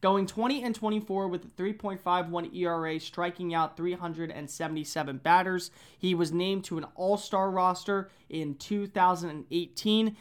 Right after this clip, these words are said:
He also played in three games during the two thousand and seventeen World Series that ultimately led to probably the most controversial World Series of all time,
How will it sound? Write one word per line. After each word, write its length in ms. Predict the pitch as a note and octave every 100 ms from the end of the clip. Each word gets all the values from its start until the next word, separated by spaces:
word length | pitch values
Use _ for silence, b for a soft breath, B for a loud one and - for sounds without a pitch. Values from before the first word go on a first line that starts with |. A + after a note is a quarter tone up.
| B
He 140 | - F3
also 340 | F#3 G3 F#3+
played 380 | F#3 F#3+ F3+ F3
in 240 | E3 D#3
three 260 | - G#3 C4+
games 360 | G3+ G3 F3+
during 580 | - F3 F3 F3+ F3 -
the 160 | E3 D#3+
two 360 | - G#3 G3 G3+ -
thousand 420 | - F3 F3 E3+ F3
and 200 | D#3+ D3
seventeen 580 | - E3 D#3+ E3 D#3+
World 220 | C#3+ D#3+ D#3+
Series 480 | - F3+ F3 F3 - B B
that 140 | E3+ G3
ultimately 560 | G#3 G#3 G3 F3+ F#3
led 440 | F3 F3 F3 E3+ -
to 440 | - F3 E3+ E3
probably 260 | - D#3+ E3
the 60 | D#3
most 180 | D3+
controversial 580 | - D#3 C#3+ C#3+ C#3+ D3
World 220 | C#3+ D3
Series 280 | D3 D3 C#3+
of 80 | C#3
all 140 | C3
time, 420 | C3 - G3+ G3